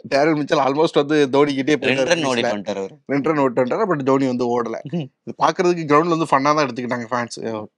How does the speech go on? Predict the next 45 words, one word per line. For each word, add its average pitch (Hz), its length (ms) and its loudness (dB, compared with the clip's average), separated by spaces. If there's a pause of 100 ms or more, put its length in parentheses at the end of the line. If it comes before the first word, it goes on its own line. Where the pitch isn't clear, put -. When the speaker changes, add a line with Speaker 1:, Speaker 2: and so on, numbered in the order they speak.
(120)
Speaker 1:
தலை 127 220 2
வந்து 131 200 0
ஸ்ட்ரைக்ல 127 340 -2
இருக்கிறாரு, 120 340 -4
தோனி 127 200 0
ஸ்ட்ரைக்ல 120 320 -4
இருக்கிறாரு, 113 460 -2
நமக்கு 120 280 -4
வேற 127 140 2
என்ன 131 160 0
வேணும்னு 127 220 -2
எடுத்துக்கிட்டாங்க. 113 400 -8 (240)
But 143 200 -2
உங்களுக்கு 170 280 4
எப்படி 165 180 0
இருந்துச்சு 143 180 -4
அந்த 127 140 0
மொமெண்ட்டை 123 360 -2
பாக்குறப்போ? 117 360 -6 (380)
Speaker 2:
அது 190 240 2
ஒண்ணும் 208 240 0
பெரிய 202 300 0
மொமெண்ட் 120 380 0
இல்லைங்க. 107 120 -2
இதுக்கு 143 360 0
முன்னாடி 190 180 0
அவர் 143 160 2
பண்ணியிருக்காரு. 101 400 -4
Speaker 1:
ம். 92 100 -8
Speaker 2:
எனக்கு 98 140 -4
ஞாபகம் 120 340 2
இருக்கு, 113 200 -2
இந்தியாக்காக 131 500 2
விளையாடுறப்ப 117 380 0
அம்பட்டி 120 360 -2
ராயுடுக்கு 113 340 0
ஒரு 104 180 -4
தடவை 104 220 -4
இந்த 98 120 -6
மாதிரி 101 220 -2
தான் - 60 -8
பண்ணாரு. 117 240 -2
ஏன்னா 185 160 -2
தோனி 170 240 0
வந்து, 180 260 -2